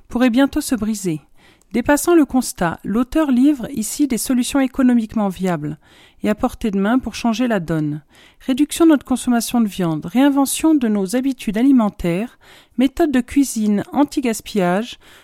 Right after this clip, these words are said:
transformation de nos déchets alimentaires, ferme municipale, cantine cent pour cent bio, jardin partagé pour les plus défavorisés, politique de soutien aux petits producteurs.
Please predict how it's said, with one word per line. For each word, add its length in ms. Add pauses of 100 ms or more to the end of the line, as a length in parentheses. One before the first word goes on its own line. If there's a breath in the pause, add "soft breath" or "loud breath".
transformation 760
de 120
nos 140
déchets 320
alimentaires, 640
ferme 380
municipale, 760
cantine 440
cent 200
pour 160
cent 200
bio, 360 (480 soft breath)
jardin 380
partagé 560
pour 140
les 100
plus 180
défavorisés, 880 (340 soft breath)
politique 440
de 100
soutien 420
aux 120
petits 300
producteurs. 840